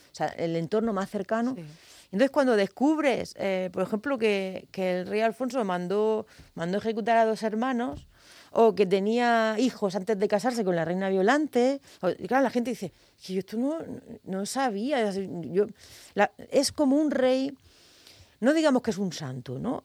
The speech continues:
Speaker 1: Que tú, pues, está ahí, lo dices, "Ah, pues era muy bueno, muy listo", ¿no? Y ya está, no
Speaker 2: Por
Speaker 1: sé
Speaker 2: algo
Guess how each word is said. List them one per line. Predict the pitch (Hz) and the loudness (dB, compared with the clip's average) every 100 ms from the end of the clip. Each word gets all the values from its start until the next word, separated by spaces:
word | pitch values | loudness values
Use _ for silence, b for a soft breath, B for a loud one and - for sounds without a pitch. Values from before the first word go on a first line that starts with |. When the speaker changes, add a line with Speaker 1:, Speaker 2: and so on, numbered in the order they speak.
| - | -10
Speaker 1:
Que | - 151 139 | -6 -6 -6
tú, | 151 156 185 | -6 -6 -8
pues, | - | -14
está | - 147 | -10 -6
ahí, | 190 247 262 | -4 -4 -6
lo | - 156 | -6 -8
dices, | 151 - 147 | -10 -8 -6
"Ah, | 185 | -6
pues | 170 156 | -6 -8
era | 147 | -8
muy | 151 | -8
bueno, | 156 214 247 | -4 -2 -2
muy | 226 170 | -2 -2
listo", | 220 - 247 226 | -4 -6 -6 -6
¿no? | 277 - | -6 -6
Y | 180 170 | -6 -4
ya | 165 | -4
está, | - 220 | -4 -6
no | 175 | -2
Speaker 2:
Por | 156 | 0
Speaker 1:
sé | |
Speaker 2:
algo | 175 | 2